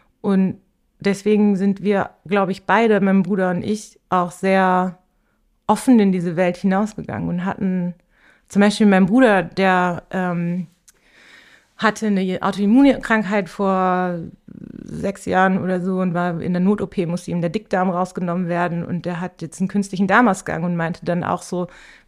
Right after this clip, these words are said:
was mir geholfen hat, damit umzugehen, war einfach, wie ich erzogen wurde, weil ich wusste, ich gehe offensiv damit um und spreche die Leute an. Die haben einfach nur Angst davor, weil sie es nicht kennen.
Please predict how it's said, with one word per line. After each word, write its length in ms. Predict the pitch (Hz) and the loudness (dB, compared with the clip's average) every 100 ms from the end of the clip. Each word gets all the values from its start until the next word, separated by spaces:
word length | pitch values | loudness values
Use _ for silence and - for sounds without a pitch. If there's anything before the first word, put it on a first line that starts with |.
| - _ - | -20 _ -6
was 240 | 175 - | -6 0
mir 140 | 202 190 | 0 2
geholfen 440 | 196 208 208 190 | 2 0 0 -4
hat, 140 | 185 | -2
damit 200 | 185 185 | -2 -2
umzugehen, 480 | 214 240 202 170 180 | 2 0 0 -4 -2
war 100 | 175 | -2
einfach, 280 | - 175 170 | -2 -4 -6
wie 60 | 180 | -6
ich 100 | 165 | -8
erzogen 480 | - 247 233 180 | -6 -4 -2 -2
wurde, 320 | 170 180 214 165 | -2 -2 0 0
weil 180 | 175 165 | -2 -2
ich 200 | - 226 | -8 -6
wusste, 480 | 262 - - 180 | -6 -6 -8 -8
ich 160 | - - | -6 -6
gehe 140 | 202 | -4
offensiv 460 | 202 202 196 220 254 | -4 -2 -2 -2 -6
damit 280 | 196 196 202 | -4 -4 -2
um 80 | 208 | -2
und 100 | 196 | -2
spreche 260 | - 190 | -6 -8
die 80 | 185 | -6
Leute 340 | 190 208 - | -4 -4 -2
an. 140 | 226 214 | -2 -2
Die 120 | 170 | -2
haben 100 | 196 | -4
einfach 200 | 214 214 | -4 -4
nur 180 | 196 196 | -4 -2
Angst 280 | 214 247 - | -2 -2 -4
davor, 260 | 185 - 170 | -10 -8 -6
weil 120 | 185 | -4
sie 80 | 185 | -6
es 100 | 170 | -8
nicht 180 | 175 - | -12 -6
kennen. 420 | 226 190 202 | -4 -2 -4